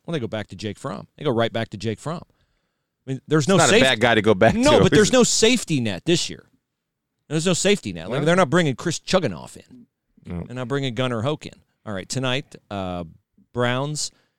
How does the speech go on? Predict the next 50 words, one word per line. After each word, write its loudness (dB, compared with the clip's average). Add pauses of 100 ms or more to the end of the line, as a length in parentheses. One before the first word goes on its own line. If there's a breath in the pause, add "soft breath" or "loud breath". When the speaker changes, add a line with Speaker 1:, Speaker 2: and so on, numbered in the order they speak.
(200)
Speaker 1:
and, -4
uh, -6
forty-niners, -4
our -4
preview -6
of -4
that. -6
First, -10
we -12
thank -8
West -4
Jefferson -8
Plumbing -6
and -8
Heating -6 (260 soft breath)
for -12
sponsoring -4
the -4
podcast. -4
West -8
Jefferson -8
Plumbing -4
and -4
Heating, -2
servicing -8
all 4
of -2
Central -4
Ohio. 0 (100)
And -2 (380 soft breath)
if -16
you're -8
putting -4
in -2
a -2
new -2
furnace, -6
whether -6
a -6
new -4
build -6
or -8
a -10
replacement -10
furnace, -12
West -12
Jefferson -12
Plumbing -8
and -6
Heating -6